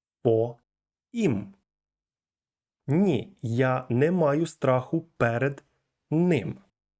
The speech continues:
Hast du Angst vor der Kündigung? Ти маєш страх перед звільненням? Nein, ich habe keinen Angst davor.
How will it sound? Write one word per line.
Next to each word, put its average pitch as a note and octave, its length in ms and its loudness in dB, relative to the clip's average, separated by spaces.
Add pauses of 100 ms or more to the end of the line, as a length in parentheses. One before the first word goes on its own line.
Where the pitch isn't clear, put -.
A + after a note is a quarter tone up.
(1200)
Hast C3+ 280 -4
du C#3+ 220 0
Angst D3+ 540 -2 (200)
vor C3+ 120 4
der A#2 320 -4
Kündigung? B2+ 580 0 (920)
Ти A#2 140 0
маєш F3 400 0
страх E3+ 360 -4
перед C#3+ 440 -2 (240)
звільненням? A#2+ 880 0 (1800)
Nein, C3 560 2
ich - 240 -6
habe B2 220 -2
keinen C3+ 560 -4
Angst D3+ 480 -4 (180)
davor. A#2+ 880 -2